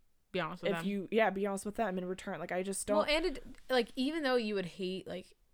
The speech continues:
Speaker 1: it sucks to write a text and hit send, like, it's so much easier than, like, them waiting around for something if they did really like you.
Speaker 2: Yeah.
Speaker 1: Like,
Speaker 2: I agree. I, <sighs> it's so hard.
Speaker 1: like, closure is just, like, something that
Speaker 2: Everyone
Speaker 1: just needs to be
Speaker 2: deserves
Speaker 1: given.
Speaker 2: it. Yeah. And I think that it's lacking right now. I'm sure, like, everyone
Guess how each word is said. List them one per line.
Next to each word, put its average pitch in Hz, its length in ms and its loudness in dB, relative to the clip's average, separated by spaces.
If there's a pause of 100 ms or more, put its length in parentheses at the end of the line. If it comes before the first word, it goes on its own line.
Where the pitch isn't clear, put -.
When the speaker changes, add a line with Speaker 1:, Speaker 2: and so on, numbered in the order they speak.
(300)
Speaker 1:
it 190 140 -10
sucks - 300 -2
to 185 100 -4
write 170 140 2
a 170 60 2
text 170 440 -4
and 175 100 -2
hit 175 140 -4
send, 170 360 -6
like, 185 240 -2
it's 196 180 -4
so 214 220 2
much 196 180 -2
easier 180 340 -2
than, 165 160 -2
like, 156 180 -6 (100)
them 165 360 -4
waiting 156 300 -4
around 151 340 -2
for 185 80 -6
something 180 240 -6
if 170 120 -6
they 165 120 -2
did 160 240 -2
really 156 260 -2
like 156 280 -8
you. 208 360 -2
Speaker 2:
Yeah. 170 340 4 (300)
Speaker 1:
Like, 180 320 -2 (300)
Speaker 2:
I 196 60 4
agree. 190 400 0 (240)
I, 240 320 6 (220)
<sighs> - 220 -18
it's 262 200 -2
so 254 200 4
hard. 143 280 -2
Speaker 1:
like, 226 180 2
closure 294 360 6
is 320 100 2
just, 277 160 0
like, 180 340 2
something 185 480 0
that 147 300 -4 (200)
Speaker 2:
Everyone 311 340 4
Speaker 1:
just 247 40 4
needs 233 140 4
to 196 60 4
be 202 40 4
Speaker 2:
deserves 214 240 2
Speaker 1:
given. - 220 4
Speaker 2:
it. - 80 -8
Yeah. 220 260 4
And 208 100 0
I 214 120 4
think 226 240 -4
that 214 100 2
it's 202 220 2
lacking 233 560 -2
right 240 180 0
now. 240 220 2
I'm 233 160 2
sure, 185 180 -2
like, - 240 -4
everyone 180 580 -2